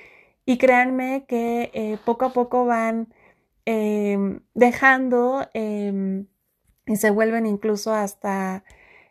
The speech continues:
invisibles a esa energía de duda y a esas personas. No es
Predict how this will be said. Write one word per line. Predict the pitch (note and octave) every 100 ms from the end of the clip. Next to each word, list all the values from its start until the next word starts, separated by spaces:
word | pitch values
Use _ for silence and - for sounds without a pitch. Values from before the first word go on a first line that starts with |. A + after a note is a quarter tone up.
| _ -
invisibles | A#3 G#3+ G#3+ - B3 A#3+ A3+ A3+ C4 C#4 - -
a | A#3 A#3
esa | A#3 A3+ B3+ B3
energía | B3 A#3 A3 C4+ C#4
de | C#4+
duda | B3+ B3 A3 G#3+
y | A3
a | G#3
esas | G3+ G#3 -
personas. | - - G#3+ G3+ F#3 F#3+ - _ - - _ _ -
No | A#3+ B3
es | B3+ B3+ B3+ -